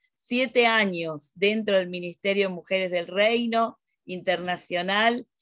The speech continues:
y hemos visto cómo el Señor ha bendecido, ha prosperado el ministerio, cómo ha levantado,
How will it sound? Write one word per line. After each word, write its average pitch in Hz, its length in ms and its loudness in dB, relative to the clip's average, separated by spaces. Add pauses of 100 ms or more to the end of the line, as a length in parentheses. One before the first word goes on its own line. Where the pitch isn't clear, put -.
(140)
y 190 180 0
hemos 233 300 0
visto 247 440 -4
cómo 254 240 -4
el 247 100 -4
Señor 220 400 -2
ha 233 80 4
bendecido, 220 840 -2
ha 202 140 -2
prosperado 220 1040 -2 (320)
el 185 160 -2
ministerio, 214 840 2
cómo 262 220 -2
ha 254 60 2
levantado, 233 960 2